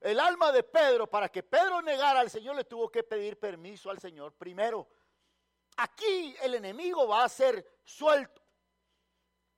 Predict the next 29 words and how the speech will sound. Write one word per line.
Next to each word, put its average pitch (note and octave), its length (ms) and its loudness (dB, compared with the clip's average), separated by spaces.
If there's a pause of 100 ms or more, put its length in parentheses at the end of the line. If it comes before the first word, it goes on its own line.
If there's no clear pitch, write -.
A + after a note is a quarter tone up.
(420)
La A#3 120 0
gente, G4 400 -4
mire, C4 180 -6
hermano, A3+ 260 -2
cuando G3 320 -4
uno G4+ 320 -2
rechaza D#4 720 0
a E3 60 0
Dios, - 680 -4 (680)
cuando B3 200 -2
el A3 80 2
mundo G4 340 2
rechaza C#4 640 2
a G3 60 2
Dios, C4+ 380 -2
abre D4+ 460 2
la A3+ 140 4
puerta C4+ 540 0
para G3 260 -4
la E3 220 -4
actividad D3 680 -6
satánica. C#3+ 800 -12 (1040)
Abre F4+ 340 2
la D#4+ 140 2
puerta B3 460 -2
para E3+ 260 -2
la D#3 240 -2
actividad C#3+ 640 -8
demoníaca. C3 880 -18